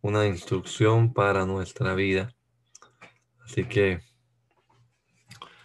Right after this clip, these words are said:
presentamos este ratico, Señor, de lectura en tus manos para que nos bendigas y obres a través de esta palabra en la vida de todos los que participemos.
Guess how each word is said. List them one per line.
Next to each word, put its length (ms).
presentamos 640
este 440
ratico, 560
Señor, 380
de 80
lectura 480
en 140
tus 260
manos 320
para 200
que 220
nos 100
bendigas 440
y 80
obres 320
a 80
través 280
de 100
esta 180
palabra 460
en 140
la 80
vida 220
de 80
todos 260
los 160
que 120
participemos. 880